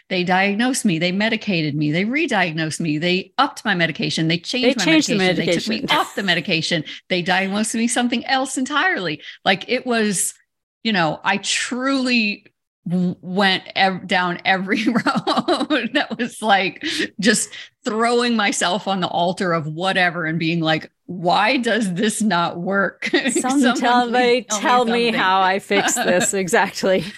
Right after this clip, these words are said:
Speaker 1: Yeah.
Speaker 2: So what was it that you noticed inside yourself as you started this inquiry of, "Well, what if I don't try to separate myself from my emotions?" What were kind of your breadcrumbs or your signs that it's like,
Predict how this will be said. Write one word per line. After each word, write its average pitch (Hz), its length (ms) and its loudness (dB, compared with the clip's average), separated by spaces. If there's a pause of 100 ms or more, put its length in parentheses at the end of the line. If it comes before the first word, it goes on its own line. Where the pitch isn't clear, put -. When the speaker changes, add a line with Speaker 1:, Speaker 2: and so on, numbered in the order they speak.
(280)
Speaker 1:
Yeah. 190 280 0 (340)
Speaker 2:
So 233 340 2
what 233 600 0
was 269 300 0
it 254 160 0
that 208 140 2
you 202 140 0
noticed 190 440 0
inside 175 560 0
yourself 170 440 -2
as 180 220 0
you 180 80 0
started 175 640 0
this 175 300 -2
inquiry 190 840 0
of, 165 360 0
"Well, 185 260 2
what 233 260 -2
if 214 460 -4 (720)
I 208 120 2
don't 190 300 0 (180)
try 175 260 0
to 170 80 -4
separate - 540 0
myself - 460 -2
from - 200 0
my - 120 0
emotions?" - 640 -2 (460)
What 240 520 -2
were 220 300 0
kind 214 280 -2
of 185 140 -2
your 180 160 0
breadcrumbs 175 720 0
or 185 80 0
your 175 220 0
signs 170 560 0
that 175 140 0
it's 170 160 -4
like, 175 180 -2